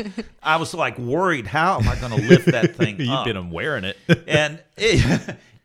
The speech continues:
Speaker 2: <laughs> and that was good because I was thinking, you know, I wasn't that bad. I didn't, wasn't that bad of an alcoholic.
Speaker 1: Right.
Speaker 2: Um, shaking like crazy. You know, maybe, maybe I really am an alcoholic. So it was, that was good for me.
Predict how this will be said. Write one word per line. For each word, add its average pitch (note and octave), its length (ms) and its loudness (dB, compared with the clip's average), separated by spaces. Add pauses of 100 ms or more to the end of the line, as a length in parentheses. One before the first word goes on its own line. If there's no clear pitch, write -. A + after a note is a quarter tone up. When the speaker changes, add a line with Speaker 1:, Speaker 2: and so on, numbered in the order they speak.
Speaker 2:
<laughs> - 360 -14
and D#3+ 120 2
that C4+ 160 4
was B2+ 140 0
good E3 420 4
because C3 580 -2 (120)
I F#3+ 320 0 (120)
was G#2+ 240 -8
thinking, A2+ 380 -8
you G2 120 -8
know, G#2 260 -6 (100)
I G3+ 160 -8
wasn't A2+ 280 -6
that E2+ 260 -8
bad. F2 260 -4
I D3+ 60 -8
didn't, - 200 -14
wasn't F#2+ 260 -10
that E2+ 180 -10
bad E2+ 260 -6
of B1+ 100 -16
an B1+ 80 -16
alcoholic. C#2 680 -10
Speaker 1:
Right. F3 320 -14 (180)
Speaker 2:
Um, F2+ 440 -6 (360)
shaking C3 520 -6
like C2 240 -18
crazy. F#2+ 520 -12 (120)
You C3+ 120 -10
know, F#3+ 120 -8
maybe, E3 600 -10 (160)
maybe D3+ 300 -10
I E2 160 -12
really G2+ 480 -8
am G2+ 480 -12 (140)
an D#2 140 -12
alcoholic. A#1 760 -16
So C3 240 -4
it A3 100 -2
was, C3 280 -10
that D3 260 2
was F#2+ 100 -12
good A#2 300 -8
for D2+ 160 -20
me. C#2+ 240 -20